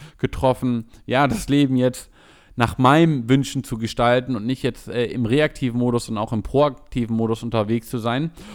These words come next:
und dann auch einfach mal zurückzugehen und einfach gucken, okay, was hat mich eigentlich damals angetrieben? Also was war eigentlich so mein großer Wunsch, nach dem ich strebe? Und ich weiß es noch, als ich mich vor drei oder vier Jahren einfach dafür entschieden habe, äh, mich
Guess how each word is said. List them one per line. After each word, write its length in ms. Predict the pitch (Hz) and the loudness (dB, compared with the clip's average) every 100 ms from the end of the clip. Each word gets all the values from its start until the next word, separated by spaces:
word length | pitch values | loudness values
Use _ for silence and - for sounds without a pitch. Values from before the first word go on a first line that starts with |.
| - | -6
und 180 | 120 117 | -2 2
dann 160 | 120 | 4
auch 100 | 135 | 2
einfach 360 | - 123 123 120 | 0 -2 -2 -2
mal 360 | 120 113 110 - | 0 0 -2 -4
zurückzugehen 760 | - 120 - - 131 117 127 | 0 2 2 0 -2 0 0
und 100 | 135 | -2
einfach 280 | 101 120 127 | -2 -4 -4
gucken, 260 | - 139 131 | -4 -4 -4
okay, 300 | - 147 214 - - 165 | 0 0 0 -8 -20 -12
was 220 | - 147 165 | -4 -4 -2
hat 140 | 151 | -4
mich 180 | 143 - | -6 -4
eigentlich 300 | 135 131 - | -6 -6 -4
damals 320 | 123 123 120 | -2 -2 -6
angetrieben? 580 | 120 127 113 - 104 95 | -4 -4 -4 -6 -8 -6
Also 300 | 104 107 95 | -4 -4 0
was 260 | 165 185 | 0 0
war 100 | 135 | -4
eigentlich 280 | 113 135 131 | -4 -6 -8
so 100 | 127 | -6
mein 200 | 123 117 | -4 -4
großer 440 | 101 143 143 117 104 | -4 -4 -2 -2 -2
Wunsch, 400 | 131 143 - - _ - - | -4 -4 -10 -20 _ -20 -12
nach 120 | 120 117 | -6 -2
dem 220 | 135 127 | 2 2
ich 200 | 120 - - | 0 -4 -14
strebe? 500 | - 120 120 98 - - - - - | -6 0 0 0 -8 -16 -20 -12 0
Und 180 | 127 | 0
ich 80 | 127 | 2
weiß 220 | 131 175 | 2 2
es 140 | 175 143 | 2 0
noch, 240 | 143 139 | 0 0
als 280 | - 123 - | -2 -4 -4
ich 60 | 117 | -4
mich 160 | 117 | -4
vor 300 | - 113 110 - - - - | -2 -2 -2 -4 -20 -14 -6
drei 260 | 110 131 | 0 2
oder 140 | 139 120 | 2 0
vier 260 | - 131 | 0 -2
Jahren 400 | 127 123 127 120 | 0 0 -2 -4
einfach 240 | - 117 120 | -6 -8 -6
dafür 300 | 113 - 95 | -6 -6 -10
entschieden 480 | 120 - 160 147 | -8 -8 -4 -2
habe, 800 | 135 127 - - 104 107 104 98 | 0 -2 -4 -6 -4 -2 -4 -6
äh, 40 | 107 | -6
mich 280 | 120 - | -8 -10